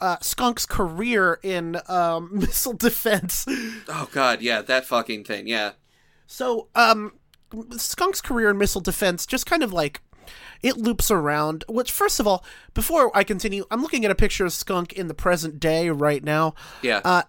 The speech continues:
Speaker 1: and he has one of those weird, um, he's got, like, slicked back gray hair,
Speaker 2: Mm-hmm.
Speaker 1: and he's got one of those weird beards that just covers his mouth.
Speaker 2: Oh,
Speaker 1: Uh,
Speaker 2: like a, like a, like a goatee, but not?
Speaker 1: Yeah,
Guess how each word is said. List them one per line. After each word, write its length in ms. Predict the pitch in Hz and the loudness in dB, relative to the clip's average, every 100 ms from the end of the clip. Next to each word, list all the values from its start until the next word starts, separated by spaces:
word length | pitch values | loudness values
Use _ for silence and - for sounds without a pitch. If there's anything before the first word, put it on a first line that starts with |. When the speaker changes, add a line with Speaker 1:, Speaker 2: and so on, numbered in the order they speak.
| - | 0
Speaker 1:
and 180 | 196 | 0
he 200 | 196 269 | 0 -2
has 260 | 254 269 214 | 0 0 0
one 140 | 214 | -2
of 60 | 220 | 0
those 220 | 202 160 | 0 -2
weird, 640 | 160 180 220 220 214 214 - - - | -4 -4 2 4 4 2 -2 -8 -4
um, 300 | 180 170 180 | -2 -2 -2
he's 160 | 202 | -2
got, 140 | 214 214 | -2 -2
like, 120 | 202 | -2
slicked 400 | - 226 262 - | -6 -6 -8 -4
back 340 | 214 202 202 - _ 180 | -2 -2 -4 -12 _ -10
gray 240 | 156 196 247 | -2 -2 0
hair, 300 | 170 139 156 - - | -4 -4 -8 -14 -10
Speaker 2:
Mm-hmm. 280 | 135 139 131 | -6 -2 -2
Speaker 1:
and 80 | |
he's 120 | 214 - | -2 0
got 180 | 254 | -2
one 100 | 226 | 0
of 60 | 233 | 0
those 180 | 202 165 | 0 -2
weird 360 | 208 262 196 | -4 -4 -2
beards 520 | 180 208 190 165 147 - | -2 2 4 4 0 -2
that 200 | 170 156 | -2 0
just 300 | 185 190 - | 2 2 2
covers 420 | 196 175 185 - | 2 2 0 0
his 160 | 160 | -2
mouth. 400 | 151 127 - - - - - - - _ _ _ _ _ _ _ - - _ _ | -4 -8 -10 -16 -18 -20 -20 -20 -20 _ _ _ _ _ _ _ -20 -20 _ _
Speaker 2:
Oh, 280 | 120 131 107 | -4 0 2
Speaker 1:
Uh, 200 | 104 185 | 4 6
Speaker 2:
like 80 | 170 | 6
a, 160 | 120 117 | 4 4
like 220 | 143 - | 2 2
a, 220 | 135 127 | 2 2
like 160 | 123 123 | 2 -2
a 60 | 120 | -4
goatee, 840 | 107 139 139 - 147 135 131 127 | 0 2 2 0 0 2 2 0
but 340 | 117 127 117 - | 0 0 0 -2
not? 420 | 120 113 127 143 - - - _ _ - 180 | -2 2 4 2 -2 -10 -20 _ _ -20 -2
Speaker 1:
Yeah, 260 | 208 202 | 4 6